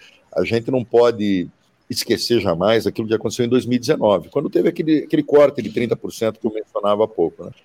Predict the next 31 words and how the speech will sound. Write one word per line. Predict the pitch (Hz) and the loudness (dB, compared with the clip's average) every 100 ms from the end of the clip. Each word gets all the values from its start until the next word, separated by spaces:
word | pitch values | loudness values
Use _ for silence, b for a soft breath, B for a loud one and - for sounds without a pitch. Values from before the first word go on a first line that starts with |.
| - | -12
Quer | |
dizer, | 101 117 | -4 0
aquilo | 117 185 | 2 0
que | 190 | 4
de | 151 | 4
mais | 156 185 151 | 6 4 2
importante | 170 175 208 143 143 143 - | -2 2 2 4 0 -2 -6
em | 107 | -4
termos | 123 117 107 90 | 0 0 -2 -2
de | |
manifestação | 110 117 117 110 - 98 120 | 0 0 0 -2 -2 -4 -4
política | 113 110 110 120 - | -4 -2 -2 0 -6
pública | - - 135 107 98 95 | -4 0 0 2 -2 -2
nas | 95 82 | -6 -6
ruas, | - 131 143 - - _ _ - | -4 0 0 -2 -14 _ _ -4
naquele | 107 123 110 | -2 0 4
ano | 110 107 | 4 2
de | 92 | 0
dois | 107 101 | -2 0
mil | |
e | 117 | -4
dezenove, | 117 127 120 - | 0 2 2 0
foi | - - - - | -2 -2 0 -2
a | |
ação | - - 151 | -4 -4 -6
dos | 62 | -8
estudantes, | - - 78 76 | -14 -8 -8 -8
aquilo | 92 123 | -4 -4
que | 113 | -4
eles | 120 | -6
chamaram | - 104 98 107 | -6 -2 0 0